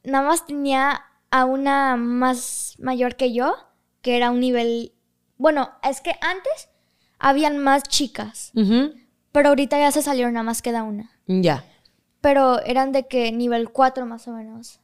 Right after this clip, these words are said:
Speaker 1: Y yo dije, "Wow, yo quiero hacer eso".
Speaker 2: Ajá.
Speaker 1: Y, pero hay un dato que es curioso porque una vez que mi mamá se fue a quién sabe qué hacer,
Speaker 2: <laughs>
Speaker 1: y estaba en mi cuarto y tenía un colchón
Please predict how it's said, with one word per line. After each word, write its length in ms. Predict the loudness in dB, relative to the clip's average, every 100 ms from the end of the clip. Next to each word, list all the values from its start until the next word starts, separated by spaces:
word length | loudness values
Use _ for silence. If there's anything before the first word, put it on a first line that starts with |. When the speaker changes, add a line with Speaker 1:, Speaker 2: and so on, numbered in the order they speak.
| _ _ _ _
Speaker 1:
Y 320 | -4 -4 -4 0
yo 460 | 0 2 -2 -4 -8
dije, 500 | -10 -6 -6 -8 _ _ _ _ -8
"Wow, 300 | -2 0 0
yo 140 | -2
quiero 180 | -4 -6
hacer 320 | -4 -6 -2
eso". 520 | -2 -2 -4 -4 -4 -4
Speaker 2:
Ajá. 560 | -2 0 0 0 -2 -8 _ -8
Speaker 1:
Y, 560 | -4 -2 -4 -6 -10 _ -2
pero 180 | 2 4 4
hay 200 | 4 4
un 120 | 2 0
dato 340 | 2 2 0
que 140 | 2 0
es 100 | 0
curioso 300 | -6 -6 -6
porque 480 | -8 -4 -4 -4 -4
una 200 | -4 -2
vez 100 | -4
que 100 | -6
mi 60 | -4
mamá 280 | -2 -2
se 120 | -2 -6
fue 340 | -8 -10 -8
a 60 | -10
quién 160 | -12 -10
sabe 180 | -10
qué 100 | -10
hacer, 260 | -12 -12 -16 _ -2
Speaker 2:
<laughs> 720 | 2 2 4 2 2 2 2
Speaker 1:
y 280 | 4 2 4
estaba 340 | 2 4 6 6
en 60 |
mi 100 | 2
cuarto 460 | 2 2 2 0 -4 -6 _ _ _ _ _ _ _
y 120 | -6
tenía 240 | 0 2 2
un 60 |
colchón 420 | 0 -2 0 -2